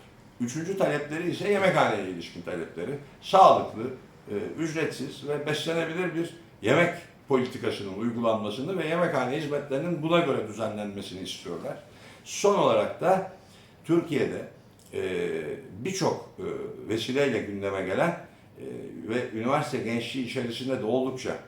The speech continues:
yaygın bir biçimde, e, kullanılan bir hizmet olan psikolojik danışmanlık hizmetlerinin, e, hem iyileştirilmesini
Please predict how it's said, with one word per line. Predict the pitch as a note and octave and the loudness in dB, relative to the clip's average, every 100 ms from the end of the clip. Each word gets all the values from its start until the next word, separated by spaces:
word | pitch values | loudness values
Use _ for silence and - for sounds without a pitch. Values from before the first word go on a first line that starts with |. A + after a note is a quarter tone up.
| - | -2
yaygın | G#2 C3 C#3+ D3 G2+ | 6 8 8 4 0
bir | F2 | -4
biçimde, | D#2+ E2 D#2 C#2 - - - - | -8 -10 -10 -12 -16 -20 -20 -10
e, | F2+ D#2+ - - | -4 -4 -4 -8
kullanılan | - B2 C3 C#3 D#3+ A#2 | 0 6 6 8 6 4
bir | |
hizmet | F#2+ G#2 C#3 - | -2 -2 -2 -2
olan | F2+ C#3+ D3 - - - | -2 -4 -8 -14 -18 -8
psikolojik | - - C#3+ C#3+ D3+ C3 | -6 -2 0 0 -2 2
danışmanlık | B2+ B2+ B2+ B2+ B2+ A#2+ A2 | 4 4 2 2 4 0 -6
hizmetlerinin, | F#2+ F#2+ F#2 F#2 F2 D#3 C#3+ - - - - | -6 -6 -6 -8 -6 -6 -6 -12 -20 -20 -16
e, | - - - - - - - - - | -12 -10 -10 -12 -16 -20 -20 -20 -2
hem | D#3 - - - - - - - - - - - - - - - - - | 0 2 -2 -14 -20 -20 -20 -20 -20 -20 -20 -20 -20 -20 -20 -20 -10 -2
iyileştirilmesini | C#3 D3 C#3 - D3+ D#3 D3 D#3 | 0 2 0 -2 -4 -4 -6 -6